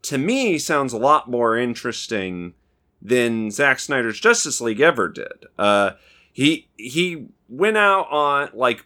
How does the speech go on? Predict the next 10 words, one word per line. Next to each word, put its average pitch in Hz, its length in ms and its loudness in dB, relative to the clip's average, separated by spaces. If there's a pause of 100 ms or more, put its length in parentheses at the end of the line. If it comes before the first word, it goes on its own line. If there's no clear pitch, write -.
before 180 800 2 (240)
the 143 100 -2
new 165 200 0
Suicide 120 500 -4 (200)
Squad 107 380 0
came 104 180 -2
out 104 180 -2
and 110 140 -2
released 135 420 2
this, 127 240 -4